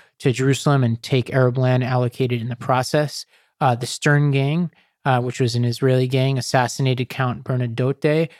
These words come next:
the, uh, special U N mediator, um, and Israel dissolved the Stern Gang and Irgun,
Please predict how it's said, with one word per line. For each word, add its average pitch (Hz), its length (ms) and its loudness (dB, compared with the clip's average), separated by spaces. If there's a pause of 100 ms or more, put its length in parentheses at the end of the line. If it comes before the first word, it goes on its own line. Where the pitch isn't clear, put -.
(260)
the, 123 320 2
uh, 120 160 -2
special 123 640 0 (260)
U 143 160 4
N 127 160 4
mediator, 143 640 2 (320)
um, 131 440 2
and 131 140 2
Israel 135 520 2
dissolved 127 500 0
the 123 80 -4
Stern 127 340 -2
Gang 123 260 0
and 120 100 -2
Irgun, 120 580 0